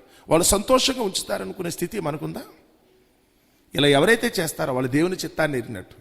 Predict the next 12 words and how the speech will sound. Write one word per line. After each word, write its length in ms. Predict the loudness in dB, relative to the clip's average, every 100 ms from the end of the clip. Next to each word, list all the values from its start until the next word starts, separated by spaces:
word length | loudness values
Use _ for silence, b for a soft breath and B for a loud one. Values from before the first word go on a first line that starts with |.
| -6
ఇది 160 | 2
అర్థం 280 | 2 2 0
కానంతసేపు 800 | 4 4 4 -4 -2 -4 -2 -6 -6 B B
యేసు 240 | 4 6
ప్రభుని 320 | 4 2 -2 -2
గురించి 300 | -4 -4 -6
అయితే 120 | -6
కనుక 420 | -10 -4 -4 -4 -10 B B
ఏదో 140 | 4
అన్నిదా 380 | 6 6 4 4
మాట్లాడుకోవటం, 640 | 4 2 0 -6 -6 -4 -2
అపార్థం 440 | 2 4 2 0